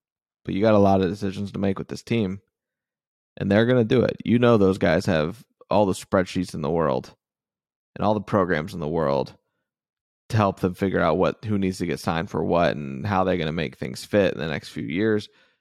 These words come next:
A lot of guys that are end up, gonna end up getting one to get paid in this team. And you gotta start making your decisions.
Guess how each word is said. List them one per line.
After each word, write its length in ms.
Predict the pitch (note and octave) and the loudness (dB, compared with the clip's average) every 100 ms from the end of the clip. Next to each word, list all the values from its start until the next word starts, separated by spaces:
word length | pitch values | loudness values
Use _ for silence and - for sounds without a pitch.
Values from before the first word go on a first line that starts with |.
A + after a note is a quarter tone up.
| _ _ _ | _ _ _
A 60 | - | 0
lot 180 | B2+ C3+ | 2 4
of 60 | |
guys 300 | A2+ A2+ G#2+ | 4 4 4
that 100 | G2 | 2
are 100 | F#2+ | 2
end 140 | F#2+ F#2+ | 0 -2
up, 120 | D#2+ | -4
gonna 200 | F#2+ F#2 | -4 -2
end 240 | F#2 F2+ | -2 -2
up 140 | E2 - | -4 -4
getting 320 | G2 - E2+ | -6 -6 -8
one 180 | E2+ D2+ | -6 -6
to 60 | |
get 180 | F2+ - | -6 -6
paid 220 | A#2 - - | -4 -4 -6
in 60 | |
this 120 | - | -12
team. 300 | - - - _ _ _ _ _ _ _ _ _ | -12 -14 -14 _ _ _ _ _ _ _ _ _
And 120 | - G2 | -4 0
you 40 | |
gotta 160 | G2+ G#2+ | 2 2
start 200 | - A2 | -2 -4
making 240 | A#2 B2 | -6 -8
your 100 | B2 | -8
decisions. 500 | A#2 C#3 G#2+ F2+ | -6 -4 -4 -8